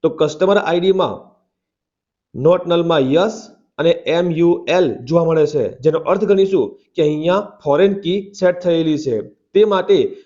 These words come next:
બે ટેબલ હોવા જરૂરી છે, તો જ ફોરેન કી સેટ કરી શકાય. ફોરેન કી જે અન્ય ટેબલની પ્રાઇમરી કીને રિફર કરે છે. આમ અલગ અલગ કન્સ્ટ્રેઇન્ટનો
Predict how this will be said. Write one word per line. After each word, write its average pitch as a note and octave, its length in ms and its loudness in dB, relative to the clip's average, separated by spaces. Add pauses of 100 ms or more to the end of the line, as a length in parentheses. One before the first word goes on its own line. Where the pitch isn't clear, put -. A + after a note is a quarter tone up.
બે E3 180 2
ટેબલ F3 320 0
હોવા D3+ 320 -2 (260)
જરૂરી E3 360 0
છે, A#2+ 200 -8 (420)
તો G3 140 6
જ G3+ 80 0 (360)
ફોરેન E3+ 300 0
કી F#3+ 220 -2 (240)
સેટ F3 200 2
કરી E3+ 160 0
શકાય. C#3 380 -2 (340)
ફોરેન F#3 340 2
કી G#3 200 -2 (260)
જે C#3+ 140 0 (160)
અન્ય F#3 280 0
ટેબલની F#3 640 2
પ્રાઇમરી D#3 360 0
કીને G#3 300 0 (240)
રિફર D#3 260 -2
કરે D3 240 2
છે. B2+ 200 -4 (520)
આમ D#3+ 200 0 (380)
અલગ F#3 240 2
અલગ F#3 220 0 (100)
કન્સ્ટ્રેઇન્ટનો E3+ 640 0